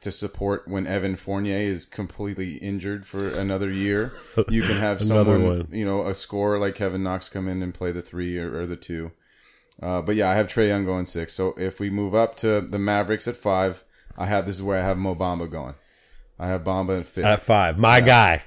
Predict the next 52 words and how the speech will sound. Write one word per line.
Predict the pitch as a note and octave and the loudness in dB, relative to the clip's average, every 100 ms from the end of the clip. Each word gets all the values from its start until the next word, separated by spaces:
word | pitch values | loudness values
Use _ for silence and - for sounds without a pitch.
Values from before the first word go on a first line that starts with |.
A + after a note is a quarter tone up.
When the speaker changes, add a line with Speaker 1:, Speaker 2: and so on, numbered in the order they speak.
| - | -8
Speaker 1:
Yeah, | F#2 F#2 | -4 -2
and | D#2+ G2+ | 0 -2
I | |
think | G2+ A2+ G2+ | 0 -2 0
that's, | G#2 - | 0 -2
if, | G2+ G2 - | -4 -6 -6
if | F#2+ | -6
he | B2 | -4
falls | A2+ G#2+ G#2+ | -2 0 0
to | - | -2
the | |
Mavericks, | G2 G2+ F#2 F#2+ | -2 -2 -2 -4
I | F2 | -4
think | G2+ | -4
they'd | F#2 E2+ | -4 -6
be | F2+ F#2 F2 - _ _ | -6 -6 -6 -12 _ _
dumb | G2+ G2 G2+ G#2 | 0 2 0 -2
not | F#2+ G2 G2 | -4 -4 -2
to | F#2+ | -4
take | G#2 F#2+ | -4 -4
him | G2 | -4
at | F#2+ | -6
five. | - F#2+ F#2 F#2+ - | -4 -2 -2 -2 -8
There's | E2+ F#2+ F2 | -6 -4 -4
a | |
chance | - G#2+ F#2+ | -4 -2 -2
he's | G#2+ G#2 | -4 -2
not | G2+ | 0
available | G2 F#2+ F#2+ F2+ F#2+ | 0 0 0 0 -2
again. | F#2 F2 F2 F2 F2 | -2 -4 -6 -8 -10
Some | - F#2 | -8 -6
people | F#2+ F#2 | -4 -4
may | F#2 F2+ | -4 -4
reach | F#2 - | -4 -6
for | E2+ | -6
him | F2 F2 | -6 -4
earlier. | E2 E2+ E2 E2 G2+ _ _ _ - - | -4 -4 -4 -6 -10 _ _ _ -20 0
Freak | B2 A#2+ A#2 | 2 4 4
athlete, | A2+ A2 A2+ A2 F#2+ - _ _ _ _ | 2 0 -2 -2 -4 -14 _ _ _ _
uh, | - F#2+ | -6 -2
project | - A2+ G2 G#2 | 2 2 2 -2
on | G2 | -2
the | G2 | 0
offensive | F#2+ F2+ F#2 F2+ E2+ | -2 -2 -6 -6 -4
end, | F2 E2+ - | -4 -4 -6
but | F2 E2 | -4 -4
has | - G2 - | -2 -4 -4
potential | F2+ F#2+ F2+ E2+ | -6 -4 -6 -8
to | D#2+ | -6
be | F2+ E2 C#2 | -6 -6 -8
world | E2 F2+ E2+ | -4 -4 -4
class. | - E2 D#2+ - | -4 -4 -4 -8